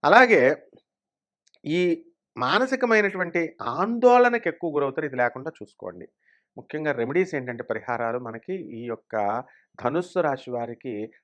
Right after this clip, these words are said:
రాహు జపం చేయండి, రాహు స్తోత్రాలు చదవండి, రాహువుకి కిలోంపావు మినుముల్ని ఆవు పేడ రంగు ఉన్నటువంటి వస్త్రాన్ని ఇచ్చి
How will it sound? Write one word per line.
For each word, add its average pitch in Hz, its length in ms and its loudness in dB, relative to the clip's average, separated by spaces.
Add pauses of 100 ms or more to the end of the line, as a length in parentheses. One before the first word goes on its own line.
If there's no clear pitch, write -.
(120)
రాహు 127 320 2
జపం 156 380 0
చేయండి, 135 260 -4
రాహు 117 280 -4
స్తోత్రాలు 135 560 -4
చదవండి, 120 300 -6
రాహువుకి 143 640 -4
కిలోంపావు 165 1040 0
మినుముల్ని 156 720 -4 (320)
ఆవు 156 240 10
పేడ 196 280 8
రంగు 175 280 2
ఉన్నటువంటి 165 540 -2
వస్త్రాన్ని 135 500 -2
ఇచ్చి 110 420 -14